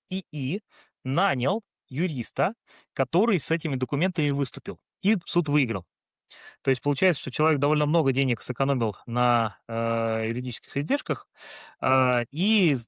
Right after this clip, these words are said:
д-, налоги себе отыграл. Но, по-моему, вот, э, м,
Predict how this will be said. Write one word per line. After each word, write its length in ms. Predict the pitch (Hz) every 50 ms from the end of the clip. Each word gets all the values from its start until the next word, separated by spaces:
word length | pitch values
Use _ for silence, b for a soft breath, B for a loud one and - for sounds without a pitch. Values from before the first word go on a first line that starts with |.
| _ -
д-, 160 | 131 127 120 120
налоги 320 | 127 131 147 185 185 165
себе 280 | - - 120 117 147 151
отыграл. 380 | - 139 120 127 117 92 - _ _ _ _ B B B B B B B
Но, 280 | - 139 165 196 185 151 - -
по-моему, 320 | 143 143 175 214 214 165
вот, 160 | 143 151 131 - -
э, 440 | 135 127 127 127 123 120 117 117 113 - _ _ _ _ _ _ 143
м, 260 | 143 143 127 117